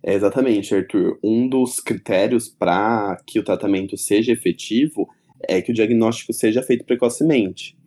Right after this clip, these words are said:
E pra isso nós temos que ter uma consciência de que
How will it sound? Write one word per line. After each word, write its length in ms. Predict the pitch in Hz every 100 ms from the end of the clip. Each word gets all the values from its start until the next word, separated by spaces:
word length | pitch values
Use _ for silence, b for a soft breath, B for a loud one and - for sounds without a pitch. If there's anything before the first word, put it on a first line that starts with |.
| _ _ _ _
E 80 | -
pra 220 | 120 120
isso 200 | 110 147
nós 160 | 139 123
temos 280 | 135 127 143
que 100 | 151
ter 120 | -
uma 140 | 139
consciência 800 | 151 135 127 - 113 139 160 -
de 180 | 117 113
que 460 | 110 - 117 113